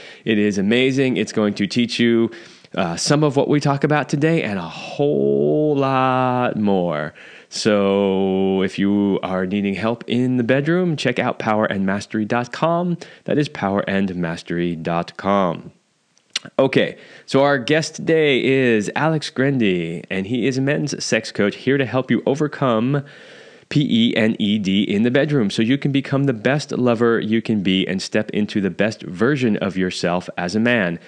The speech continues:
His mission is to take you from fear and anxiety in the bedroom to complete confidence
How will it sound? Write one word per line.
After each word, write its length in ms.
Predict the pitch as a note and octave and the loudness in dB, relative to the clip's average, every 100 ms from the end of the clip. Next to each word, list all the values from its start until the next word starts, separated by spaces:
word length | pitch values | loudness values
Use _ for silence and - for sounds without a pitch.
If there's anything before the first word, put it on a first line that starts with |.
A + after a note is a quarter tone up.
| - - | -20 -4
His 180 | A2+ A2+ | -2 2
mission 300 | B2+ - G#2+ | 0 2 0
is 120 | G#2+ | 0
to 100 | - | -2
take 280 | - A2+ - | -2 -2 2
you 120 | A2 | 0
from 260 | G2+ G2+ G2 | 0 0 -2
fear 340 | - C3+ D3 | 0 2 2
and 220 | D3 B2 | 2 2
anxiety 560 | A#2 G#2+ A#2+ B2 B2 A#2 | 2 2 2 2 2 0
in 120 | - | 0
the 60 | F#3+ | 0
bedroom 460 | F3+ D3 D#3 D#3 - - - | 0 0 0 -2 -4 -14 -2
to 140 | C3+ | -2
complete 600 | B2+ B2 - B2+ B2+ - - | 0 -2 -2 -2 -2 -2 -10
confidence 600 | - G#2+ - G#2+ G#2 | -2 -2 0 0 0